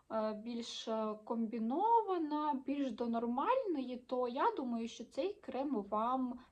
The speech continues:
підійде. Ам, тому що, ну, доволі, він доволі гарний. Просто, ну, от, я шукаю той, який, е, буде робити мою шкіру матовою на...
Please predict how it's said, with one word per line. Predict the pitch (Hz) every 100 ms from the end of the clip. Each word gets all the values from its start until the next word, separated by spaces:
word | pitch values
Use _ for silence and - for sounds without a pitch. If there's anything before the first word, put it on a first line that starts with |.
| _
підійде. | 247 208 - 185 175 180 180 202 - _ _ - - _ _ _ -
Ам, | 214 208 208 202 202 - _ 208 202
тому | - 226 294
що, | - 262
ну, | 262 180
доволі, | 233 226 349 403
він | 240 339 480
доволі | 311 403 466 330
гарний. | 262 285 220 220 202 202 - _ - 214 -
Просто, | 247 349 - - 240 226 226
ну, | 240 240
от, | 220 214 185 - - _ _ _ _ _ -
я | 208 277 320 - -
шукаю | - 240 - 277 269
той, | 254 302 440 359
який, | 262 - 269 285 262
е, | 233 214 -
буде | 254 233 220 214 226
робити | 226 226 247 233
мою | 220 220 220
шкіру | - - 247 226
матовою | 220 277 440 - 269 240 233 226
на... | 208 220 269 277